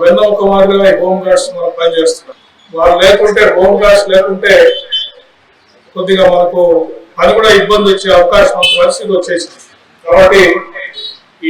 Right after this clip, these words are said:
హోమ్ గార్డ్స్ ని ఎప్పటికప్పుడు మన సంక్షేమం దృష్టిలో పెట్టుకోవడం కానీ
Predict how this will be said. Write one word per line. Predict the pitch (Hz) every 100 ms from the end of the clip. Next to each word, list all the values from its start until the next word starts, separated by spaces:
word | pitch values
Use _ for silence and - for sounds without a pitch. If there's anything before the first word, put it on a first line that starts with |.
| 160
హోమ్ | 175 202 196
గార్డ్స్ | 202 196 190
ని | 190 - - - - _ _ _ _ _ _ 170
ఎప్పటికప్పుడు | 202 196 185 190 196 262 - - - _
మన | - 170
సంక్షేమం | 170 180 208 202 190
దృష్టిలో | 190 - 190 185
పెట్టుకోవడం | 175 185 190 180
కానీ | 175